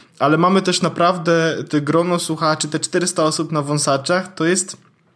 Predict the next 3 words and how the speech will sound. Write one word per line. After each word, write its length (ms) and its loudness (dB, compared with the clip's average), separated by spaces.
to 80 2
jest 140 2
bardzo, 240 2